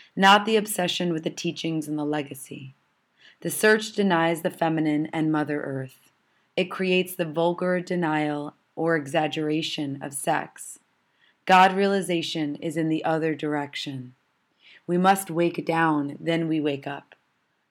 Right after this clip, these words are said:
The embrace of all tangible conditions, body, breath, and relationship in that order. That's where God is. So there you have it.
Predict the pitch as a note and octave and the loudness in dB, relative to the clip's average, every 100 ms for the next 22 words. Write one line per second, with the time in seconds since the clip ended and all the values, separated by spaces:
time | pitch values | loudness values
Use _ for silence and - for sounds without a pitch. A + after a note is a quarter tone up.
0 | _ F3+ F3+ F3 F3 F#3 G3 F#3+ D3+ - | _ 0 2 2 4 4 4 0 -6 2
1 | E3+ F3+ F#3 - F3 E3+ D#3+ E3 D#3 D#3+ | 6 6 4 0 0 0 0 -2 -2 -2
2 | D3+ D3 D#3 D3 D3 C#3 - - D#3+ D#3+ | -2 -4 -4 -4 -6 -8 -14 -4 0 2
3 | F3 D3 D#3+ D3+ C#3 - _ _ _ - | 2 0 0 0 -4 -14 _ _ _ -6
4 | E3 D#3+ D#3 D#3 C#3+ D3+ C#3 - C3+ C3+ | -2 0 0 0 -2 -6 -8 -8 -10 -12
5 | _ _ _ D#3 D#3 C#3+ C#3+ D3 C#3 C3+ | _ _ _ -4 -2 -2 -4 -6 -6 -6
6 | B2+ C3 _ _ _ _ _ - D#3+ C#3+ | -10 -14 _ _ _ _ _ 0 2 2
7 | C3+ - - _ _ - C#3+ C3+ - C3 | -2 -18 -20 _ _ -10 -10 -8 -8 -8
8 | B2+ B2 B2+ - - _ _ _ _ _ | -8 -14 -20 -20 -20 _ _ _ _ _
9 | _ _ _ _ _ _ _ _ _ _ | _ _ _ _ _ _ _ _ _ _
10 | _ _ _ _ _ _ _ _ _ _ | _ _ _ _ _ _ _ _ _ _
11 | _ _ _ - - _ _ _ _ _ | _ _ _ -20 -20 _ _ _ _ _
12 | _ _ _ _ - D#3 D#3+ F#3 G#3+ F#3+ | _ _ _ _ -10 -4 -2 0 0 4
13 | G3 E3 D3+ - | 4 4 -4 -6